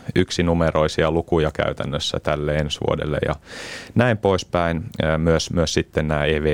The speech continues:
ebit tai E V, ebitda-kertoimet tai osinkotuotot, price to bookit, mitkä tahansa. Ää, tää on niinku hyvin selvä arvoyhtiö, jossa meidän mielestä on monia tällaisia potentiaalisia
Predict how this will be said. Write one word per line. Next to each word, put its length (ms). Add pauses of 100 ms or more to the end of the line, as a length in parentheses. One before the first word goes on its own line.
ebit 340
tai 260
E 100
V, 160
ebitda-kertoimet 1160
tai 160
osinkotuotot, 920
price 280
to 80
bookit, 360
mitkä 260
tahansa. 460 (680)
Ää, 180
tää 140
on 80
niinku 200
hyvin 280
selvä 320
arvoyhtiö, 680
jossa 280
meidän 300
mielestä 400
on 120
monia 320
tällaisia 560 (180)
potentiaalisia 960